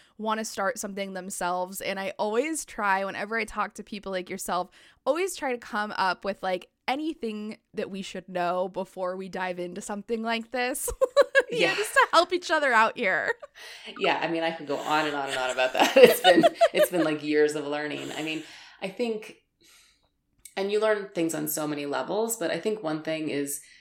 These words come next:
Speaker 2: when you're working on something, be sure to get out of your own little bubble and show what you've got to people, even when you're just partially through the process, right? Like,
Speaker 1: Mm-hmm.
Speaker 2: get other people's feedback and integrate that into what you're doing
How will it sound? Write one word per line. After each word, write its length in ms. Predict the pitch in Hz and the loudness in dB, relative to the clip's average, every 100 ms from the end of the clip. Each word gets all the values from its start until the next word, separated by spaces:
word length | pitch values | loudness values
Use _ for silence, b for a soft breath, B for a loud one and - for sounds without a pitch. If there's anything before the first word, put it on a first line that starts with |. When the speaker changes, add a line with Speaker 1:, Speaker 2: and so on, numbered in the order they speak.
| B | B
Speaker 2:
when 120 | 180 | -6
you're 160 | 185 190 | -4 0
working 260 | 208 208 | 0 0
on 140 | 180 160 | -2 -2
something, 600 | 151 151 147 143 139 - | -2 -2 -4 -4 -6 -12
be 140 | - 165 | -4 -2
sure 180 | - 202 | 0 -4
to 120 | 208 | -2
get 160 | 175 - | -2 -2
out 200 | 151 156 | -2 0
of 120 | 156 | -2
your 140 | 147 | -2
own 160 | 147 151 | -2 -4
little 220 | 147 139 | -6 -4
bubble 320 | 131 127 190 | -4 -4 -2
and 180 | 202 151 | -2 -4
show 240 | 151 160 156 | -4 -2 0
what 220 | 156 151 | 0 -2
you've 120 | 143 | -6
got 260 | - 120 - | -6 -8 -8
to 60 | |
people, 380 | 190 226 240 226 | -6 -4 0 0
even 300 | 208 226 254 | 0 -4 -4
when 140 | 247 226 | -2 -2
you're 120 | 208 | -2
just 440 | 175 170 - - _ _ _ _ _ _ - | -2 -4 -4 -8 _ _ _ _ _ _ -18
partially 720 | - 165 160 - 165 151 151 | -2 0 0 -6 -4 -4 -4
through 260 | 139 139 | -10 -10
the 120 | 139 - | -8 -8
process, 600 | - - - - - - | -8 -8 -6 -8 -8 -8
right? 240 | - 175 160 | -4 -2 0
Like, 140 | 196 | 0
Speaker 1:
Mm-hmm. 280 | 220 208 208 208 | -2 -8 -10 0
Speaker 2:
get 160 | 220 | 2
other 200 | 226 226 | 4 0
people's 360 | 220 - 165 - | 0 -4 -4 -2
feedback 440 | 160 151 147 143 | -2 -2 -2 -4
and 120 | 151 - | -6 -4
integrate 520 | 156 165 151 143 143 | -2 -2 -4 -4 -6
that 160 | 143 | -8
into 160 | 143 147 | -8 -8
what 140 | 143 | -6
you're 120 | 147 139 | -4 -4
doing 380 | 139 143 208 | -4 -2 -4